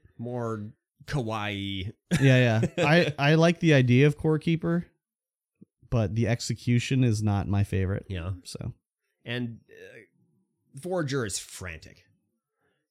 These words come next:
Speaker 1: 'Cause
Speaker 2: Yeah.
Speaker 1: e-, every time you hit something with your pickaxe, you lose a, a little bit of, uh, uh,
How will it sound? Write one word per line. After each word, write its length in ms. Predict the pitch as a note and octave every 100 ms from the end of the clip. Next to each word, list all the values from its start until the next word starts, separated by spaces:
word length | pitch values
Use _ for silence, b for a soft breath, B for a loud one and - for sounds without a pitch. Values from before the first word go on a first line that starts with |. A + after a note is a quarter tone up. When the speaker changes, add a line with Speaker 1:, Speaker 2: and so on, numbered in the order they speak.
| -
Speaker 1:
'Cause 80 | D3
Speaker 2:
Yeah. 240 | C#3 B2
Speaker 1:
e-, 40 | E3
every 180 | F#3
time 240 | G#3 F#3 E3
you 120 | C3+
hit 320 | A#2 B2 C3
something 560 | - D3 D3+ E3 F3 C3
with 200 | A2+ A#2
your 100 | A#2+
pickaxe, 520 | B2+ A#2 C3+ C3+ -
you 140 | A#2+ A2+
lose 400 | G#2+ A2 G#2+ G2
a, 400 | G2 F#2 F2+ F#2
a 80 | G2
little 220 | F2+ F#2+
bit 200 | F2 F#2
of, 300 | F2 F2 E2
uh, 40 | E2+
uh, 320 | E2 E2